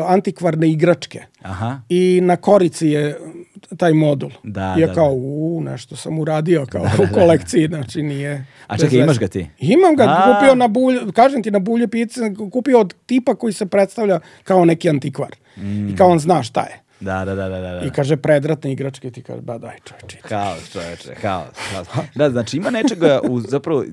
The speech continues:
Speaker 2: i, kad, znaš, u sentimentu detinjstva, dakle ima nečega, pošto, jel te, sve što mi živimo danas na neki način oblikovano je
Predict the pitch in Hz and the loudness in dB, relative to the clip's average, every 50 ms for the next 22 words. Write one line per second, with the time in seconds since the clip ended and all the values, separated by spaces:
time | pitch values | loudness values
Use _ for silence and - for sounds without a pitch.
0 | 87 82 101 117 117 95 101 110 110 _ - _ - 123 123 110 - 113 123 123 | -14 -12 -10 -10 -8 -8 -10 -12 -14 _ -12 _ -6 -6 -6 -6 -8 -6 -4 -4
1 | 95 95 101 107 107 - - 123 117 113 131 123 123 127 139 147 139 135 - 113 | -4 -4 -6 -8 -6 -2 -2 -2 0 0 0 0 2 0 0 -2 -4 -4 -4 -4
2 | 107 95 90 _ _ _ _ _ _ _ _ _ _ _ _ _ _ _ _ _ | -4 -4 -6 _ _ _ _ _ _ _ _ _ _ _ _ _ _ _ _ _
3 | _ 107 107 98 113 110 113 117 117 117 113 113 110 110 - - 85 82 85 87 | _ -14 -2 -2 -2 -2 0 0 2 2 2 2 0 -2 -4 -10 -8 -8 -8 -8
4 | - 95 107 143 165 196 175 165 180 - - 175 156 151 139 131 120 - _ _ | -8 -6 -6 -6 -6 -8 -10 -10 -12 -10 -12 -8 -2 0 0 0 0 -2 _ _
5 | - - 113 110 104 113 104 - _ _ _ 117 113 117 107 - 104 87 - - | -10 -6 -6 -6 -4 -6 -8 -8 _ _ _ -4 -2 -2 -2 -2 -6 -10 -10 -10
6 | - 110 120 117 113 - - 117 120 123 117 104 113 127 123 123 120 113 117 117 | -6 -4 -4 -4 -4 -6 -6 -4 -2 -4 -4 -4 -4 -4 -4 -4 -4 -2 -2 -2
7 | 120 123 113 - 127 113 113 110 - 110 107 104 - - 110 104 101 95 107 107 | -2 -2 -4 -6 -6 -6 -6 -6 -6 -8 -8 -8 -8 -8 -8 -8 -6 -8 -10 -8
8 | - 110 98 98 98 95 95 95 92 92 92 90 85 | -6 -6 -6 -4 -6 -6 -6 -6 -6 -6 -8 -8 -10